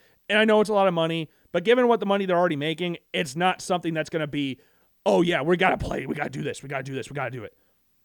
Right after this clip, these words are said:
Like, it's not something that's worth it. And I understand from that aspect, and I bet ninety percent of the players that played in that game were still drunk from the night before. So I, I understand from the players' aspect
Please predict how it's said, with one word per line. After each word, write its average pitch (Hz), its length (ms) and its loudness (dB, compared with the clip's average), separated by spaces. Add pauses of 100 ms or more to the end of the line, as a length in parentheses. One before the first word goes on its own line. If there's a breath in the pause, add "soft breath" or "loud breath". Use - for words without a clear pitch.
(460)
Like, 196 280 -2
it's 202 380 0
not 185 340 0 (200)
something 160 380 -2
that's 127 220 -8
worth 104 280 -10
it. 95 160 -14 (420)
And 233 120 4
I 269 120 6
understand 214 480 4
from 185 120 -2
that 180 140 4
aspect, 151 560 -2 (480)
and 240 140 4
I 269 80 6
bet 262 220 4
ninety 247 340 2
percent 208 260 0
of 202 40 2
the 180 120 -4
players 196 260 2
that 170 120 -2
played 185 180 0
in 170 40 0
that 160 140 -4
game 160 180 -2
were 156 80 -2
still 165 200 0
drunk 147 260 -2
from 139 100 -8
the 135 60 -2
night 131 180 -2
before. 113 380 -8
So 180 280 4
I, 220 280 4 (1120)
I 214 120 4
understand 233 560 2
from 180 60 -10
the 165 60 -6
players' 226 340 2
aspect 240 480 0